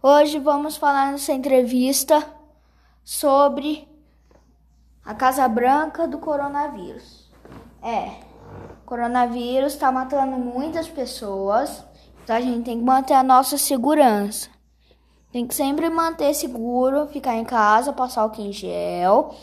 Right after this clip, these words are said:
lavar as mãos antes de sair do banheiro,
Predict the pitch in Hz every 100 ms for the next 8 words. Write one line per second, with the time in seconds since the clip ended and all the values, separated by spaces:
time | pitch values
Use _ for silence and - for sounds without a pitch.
0 | - _ - 185 226 233 208 - 185 170
1 | 175 175 180 190 220 285 302 - _ _
2 | _ 196 208 220 214 - 240 208 196 180
3 | 175 160 - 113 180 185 240 349